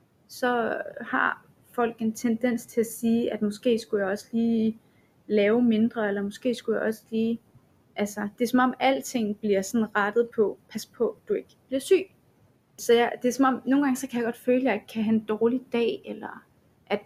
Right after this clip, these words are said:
der ikke kan være noget, der går sådan lidt skævt, uden at det automatisk får folk til at tænke,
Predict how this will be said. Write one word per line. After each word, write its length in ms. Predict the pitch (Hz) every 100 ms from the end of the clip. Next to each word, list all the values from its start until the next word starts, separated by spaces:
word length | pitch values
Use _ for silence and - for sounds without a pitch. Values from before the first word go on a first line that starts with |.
| _
der 100 | 220
ikke 160 | 233 - -
kan 180 | - 220
være 180 | 214 233
noget, 260 | 226 240
der 80 | 240
går 220 | 233 202
sådan 260 | 190 233 220
lidt 160 | 226
skævt, 640 | - - 269 269 - - _ _ _ -
uden 300 | 233 233 247
at 140 | 220
det 60 | -
automatisk 880 | - - 254 269 254 - - - -
får 120 | 214
folk 280 | - 220 220
til 120 | 220
at 80 | 208
tænke, 400 | - 220 233